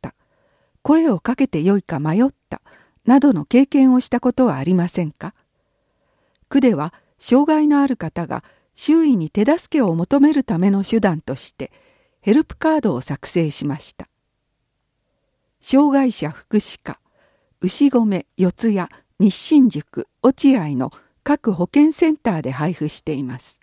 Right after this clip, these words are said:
障害のある方への理解不足や誤解などから生じる心のバリア、障壁を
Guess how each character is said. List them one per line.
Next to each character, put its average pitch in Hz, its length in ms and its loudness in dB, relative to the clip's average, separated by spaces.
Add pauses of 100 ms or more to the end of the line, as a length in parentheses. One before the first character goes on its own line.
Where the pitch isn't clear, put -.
(1300)
障 285 300 4
害 302 180 2
の 294 200 0
あ 294 60 2
る 294 100 -2
方 190 320 -4
へ 156 120 -2
の 143 200 -6 (140)
理 185 120 -6
解 269 280 0
不 233 120 0
足 - 320 -6
や - 160 -10 (300)
誤 185 120 0
解 302 260 0
な 302 140 4
ど 285 140 0
か 185 100 -4
ら 127 140 -8
生 175 240 -2
じ 165 180 -6
る 160 160 -8 (380)
心 285 420 2
の 254 140 4
バ 226 160 0
リ 143 200 -2
ア、 - 120 -10 (280)
障 180 320 -6
壁 - 360 -12 (400)
を 240 160 0